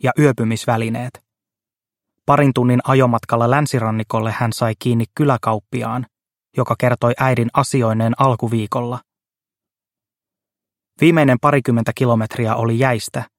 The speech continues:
kiemurtelevaa pikkutietä, ja ajaminen vei huomion lumiselta maisemalta.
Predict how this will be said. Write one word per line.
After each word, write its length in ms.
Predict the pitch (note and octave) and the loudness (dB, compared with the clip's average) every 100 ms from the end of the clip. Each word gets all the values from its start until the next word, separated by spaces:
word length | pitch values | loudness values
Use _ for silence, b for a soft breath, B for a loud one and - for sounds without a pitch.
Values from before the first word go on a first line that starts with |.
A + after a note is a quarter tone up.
| _ _ - | _ _ -2
kiemurtelevaa 720 | C#3+ C3 A#2 - A#2 A2+ A2+ | 2 4 2 0 0 0 0
pikkutietä, 680 | C3+ C3 - - A2+ G#2 A#2+ - _ _ _ _ _ - | -2 -4 -6 -6 -6 -6 -12 -14 _ _ _ _ _ -4
ja 100 | C3 | 2
ajaminen 520 | C#3 C#3+ C3+ A#2+ A#2 | 4 4 4 2 2
vei 140 | A#2+ A2+ | 2 2
huomion 440 | C#3 A#2+ A#2 A2+ | 2 2 2 2
lumiselta 500 | C3+ B2+ - A2 A#2 | 4 2 0 -2 -2
maisemalta. 640 | A#2 A2+ B2+ B2 A#2 B2 | -2 -2 -4 -6 -6 -10